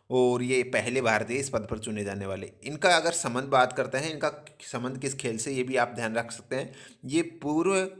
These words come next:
ट्रैप शूटर रह चुके हैं भारत के, ये आप ध्यान रख लीजिएगा, ठीक है। आईएसएसएफ की मैंने बात की है तो इसका जो हेडक्वार्टर आप याद रख सकते हैं, जर्मनी में आईएसएसएफ का हेडक्वार्टर है। नेक्स्ट क्वेश्चन की बात करते हैं, देखिए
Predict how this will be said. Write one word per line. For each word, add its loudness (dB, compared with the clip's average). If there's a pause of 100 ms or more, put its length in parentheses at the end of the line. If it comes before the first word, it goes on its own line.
(120)
ट्रैप 6
शूटर 0
रह 0
चुके -6
हैं -2
भारत -6
के, -10
ये -6
आप -2
ध्यान -10
रख -14
लीजिएगा, -14
ठीक -12
है। -8 (560)
आईएसएसएफ 2
की -6
मैंने -4
बात 6
की -4
है 0
तो -2
इसका 0
जो 2
हेडक्वार्टर 0
आप 4
याद 2
रख -6
सकते -6
हैं, -4
जर्मनी 0
में -4
आईएसएसएफ -2
का 4
हेडक्वार्टर -6
है। -8 (1080)
नेक्स्ट 0
क्वेश्चन 0
की -2
बात 2
करते -2
हैं, -8
देखिए -10